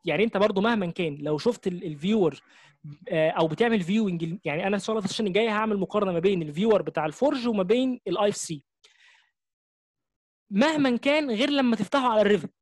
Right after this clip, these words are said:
اه لا، لسه ستيل ال-، ال-، ال-، آه، الابلكيشن نفسه اقوى. ليه؟ هنا انت عشان تتعامل مع الجرافيكس على الويب، فيه بقى ويب جي ال. اول حاجه مثلًا معظم الشغل اللي بيتم على الجرافيكس بيتم من خلال حاجه اسمها الثري دوت جي اس، بتكلم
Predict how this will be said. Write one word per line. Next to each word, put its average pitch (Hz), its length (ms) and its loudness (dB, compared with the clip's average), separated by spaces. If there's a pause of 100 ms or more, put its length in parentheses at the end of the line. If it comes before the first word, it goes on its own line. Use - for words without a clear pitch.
(200)
اه 196 80 4
لا، 214 140 4
لسه 220 320 -2
ستيل 277 580 -2
ال-، 185 260 -4
ال-، 175 300 -4
ال-، 160 340 -6
آه، 151 680 -4
الابلكيشن 226 520 -2
نفسه 285 360 -2 (320)
اقوى. 156 300 -2 (180)
ليه؟ 196 280 2 (480)
هنا 294 200 4
انت 277 280 0
عشان 208 320 -2
تتعامل 233 400 0
مع 202 160 2
الجرافيكس 214 460 -2
على 175 140 0
الويب، 233 240 2
فيه 254 220 -4
بقى 226 180 2
ويب 208 160 4
جي 220 240 0
ال. 269 220 -2 (480)
اول 220 180 6
حاجه 220 180 -4
مثلًا 233 360 0
معظم 214 340 4
الشغل 180 500 -2 (100)
اللي 165 120 -8
بيتم 220 260 0
على 185 80 -2
الجرافيكس 202 340 -6
بيتم 214 240 -2
من 202 120 -2
خلال 202 160 -6
حاجه 202 180 -8
اسمها 202 240 -2
الثري 190 240 -6
دوت 190 120 -4
جي 208 180 -4
اس، - 240 -4
بتكلم 175 460 -4